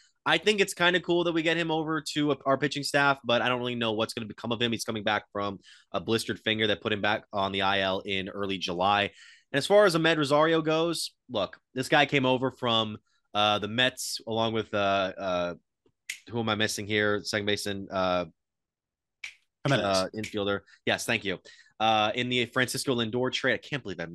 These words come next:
Speaker 1: I forgot that name. Back in, uh, offseason of twenty twenty-one, the guy could play baseball. At least that, there's that. I, I, I always said, like, it got, it frustrated me how <laughs> it frustrated
Speaker 2: That's one way to
Speaker 1: me.
Speaker 2: put it.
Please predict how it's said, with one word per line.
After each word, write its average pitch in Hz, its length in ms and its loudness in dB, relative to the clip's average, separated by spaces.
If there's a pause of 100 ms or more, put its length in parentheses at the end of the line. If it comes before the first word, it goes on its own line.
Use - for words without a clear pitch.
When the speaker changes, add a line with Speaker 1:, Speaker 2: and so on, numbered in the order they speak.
(140)
Speaker 1:
I 87 140 -4 (160)
forgot 90 280 -4
that 85 140 -4
name. 85 220 -6 (400)
Back 135 240 2
in, 135 160 -2
uh, 113 300 2
offseason 117 500 0
of 98 80 -10
twenty 110 240 -2
twenty-one, 113 720 0 (640)
the 175 100 2
guy 339 540 4 (640)
could 220 180 -2
play 247 160 4
baseball. 240 640 2 (500)
At 156 80 -6
least 233 220 -6
that, 185 180 2
there's 175 200 0
that. 190 280 6
I, 175 420 0 (280)
I, 165 100 2
I 175 40 4
always 190 260 0
said, 175 180 0
like, 131 160 -2
it 139 60 -4
got, 139 280 -2
it 135 160 -6
frustrated 143 460 0
me 123 160 -6
how 117 240 2 (260)
<laughs> - 220 -20
it - 1000 -4
frustrated 170 420 6
Speaker 2:
That's - 40 8
one - 20 -
way - 20 4
to 151 60 4
Speaker 1:
me. 139 140 4
Speaker 2:
put 151 120 4
it. 190 100 0